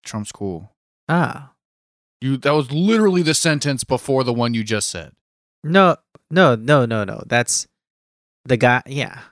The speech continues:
Speaker 2: That, it wasn't the sen-, no, I'm just, yeah.
Speaker 1: No,
Speaker 2: Okay.
Speaker 1: no, no. Yeah,
Speaker 2: She
Speaker 1: no.
Speaker 2: just had
Speaker 1: Yeah,
Speaker 2: concerns,
Speaker 1: yeah,
Speaker 2: and she
Speaker 1: no,
Speaker 2: was
Speaker 1: yeah.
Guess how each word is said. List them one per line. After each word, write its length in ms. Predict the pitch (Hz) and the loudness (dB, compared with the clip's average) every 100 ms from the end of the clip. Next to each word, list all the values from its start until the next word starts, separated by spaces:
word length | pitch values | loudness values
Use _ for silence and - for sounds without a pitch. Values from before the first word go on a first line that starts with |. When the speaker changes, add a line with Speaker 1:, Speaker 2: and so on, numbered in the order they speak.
| _ _ _ _ _ _ _ - | _ _ _ _ _ _ _ -2
Speaker 2:
That, 180 | 190 | 2
it 80 | 190 | 2
wasn't 320 | 202 254 262 | 4 4 4
the 80 | 147 | -2
sen-, 260 | 131 120 120 | 0 0 2
no, 80 | 170 | 0
I'm 120 | 151 | 2
just, 300 | 139 - - _ | 0 -2 -6 _
yeah. 500 | - 143 123 - - - _ _ - - | -12 -6 -6 -6 -18 -20 _ _ -20 -6
Speaker 1:
No, 180 | 208 180 | 0 2
Speaker 2:
Okay. 80 | 165 | 2
Speaker 1:
no, 120 | 160 | 0
no. 200 | 147 110 | 0 -2
Yeah, 300 | 156 117 98 123 | -2 -2 -2 0
Speaker 2:
She 140 | 339 247 | 2 4
Speaker 1:
no. 60 | |
Speaker 2:
just 120 | 262 214 | 4 6
had 200 | 208 202 | 4 4
Speaker 1:
Yeah, 80 | |
Speaker 2:
concerns, 720 | 190 165 - 180 139 98 87 - | 2 2 4 4 4 0 -6 -2
Speaker 1:
yeah, 80 | 466 | 0
Speaker 2:
and 80 | |
she 60 | - | 4
Speaker 1:
no, 60 | 151 | 4
Speaker 2:
was 200 | 120 131 | 2 -4
Speaker 1:
yeah. 140 | 123 | -8